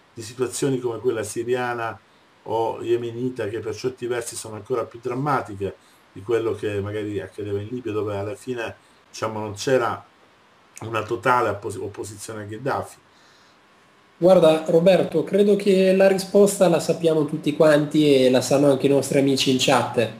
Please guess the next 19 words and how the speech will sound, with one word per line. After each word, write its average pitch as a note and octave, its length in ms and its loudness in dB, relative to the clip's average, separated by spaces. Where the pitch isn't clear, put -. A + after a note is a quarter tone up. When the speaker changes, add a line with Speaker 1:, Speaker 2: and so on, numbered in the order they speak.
Speaker 2:
che D3+ 180 0
è D3 40 4
sempre E3 320 4
la C#3 140 6
questione C#3 400 4
del C3 160 2
petrolio. A#2 680 2
In C#3+ 140 0
Siria D#3+ 360 6
e - 20 6
nel C#3 180 4
Yemen D3+ 380 4
non C3+ 160 2
ci C3+ 120 0
sono C3 280 2
grossi B2 340 4
giacimenti A#2+ 560 2
di B2 120 0
petrolio, B2 600 4